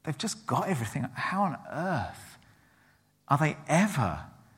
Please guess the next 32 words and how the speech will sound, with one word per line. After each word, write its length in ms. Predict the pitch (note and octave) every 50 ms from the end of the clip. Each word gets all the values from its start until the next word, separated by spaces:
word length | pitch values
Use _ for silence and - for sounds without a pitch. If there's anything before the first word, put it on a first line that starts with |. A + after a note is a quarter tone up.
| - _ _ _ _ -
going 180 | - C#3+ C#3+ C#3
to 140 | - D#3
listen 340 | C#3 C#3 F3 F3+ F3+ - F3 -
to 120 | - D3+
me 580 | C#3 C3+ C#3 E3+ F#3 G3+ F#3 C3 G2+ F#2 F#2 - - - - - - - _ -
when 140 | - C3 D3+
I 120 | D3 C#3+
talk 380 | D3 D3 - - F3 E3+ - -
about 200 | C#3+ D3+ D3+ -
the 60 | D3
gospel? 560 | - F#3+ F#3 F3+ - - - - G2+ E2+ F2+ - - - - - -
Because 260 | - E3 - F#3+ F3
they've 200 | - G3+ G3 -
got 180 | - G3+ A3 F3
everything. 520 | C3 - A2 G#2 - - G#2+ D#2 C#2+ D#2 F2 - - - _ _ _ _ _ _ _ _ _ _ _ _ _ _ _ _ _ _ _ _ _ _ _ _ _ _ _ _ _ _ _ _ -
They're 120 | - G3 F#3
rich." 720 | E3 F3 F3+ A3+ A3 C#3 - - - - - - - - - - - - - - _ - _ _ _ _ _ _
Do 60 | -
you 60 | -
know, 40 | F3
sometimes 420 | F3 - F#3 E3+ F3+ E3+ E3+ D#3+ F3
I 80 | E3+
think 280 | D#3+ - - D#3 - C#3
that. 280 | C#3+ C#3+ C#3+ - - - - -
That's 180 | - - -
why 160 | F3 E3 F3 E3+
I 80 | E3
love 300 | D#3+ D3+ D#3 E3 E3 D3
that 220 | D#3 C#3 C3+ - -
passage 440 | - D3+ D3 - - C#3+ A#2+ A#2
where 140 | B2+ C3 B2+
Jesus 520 | B2 - C#3 C3+ B2+ A#2+ B2+ A#2 - -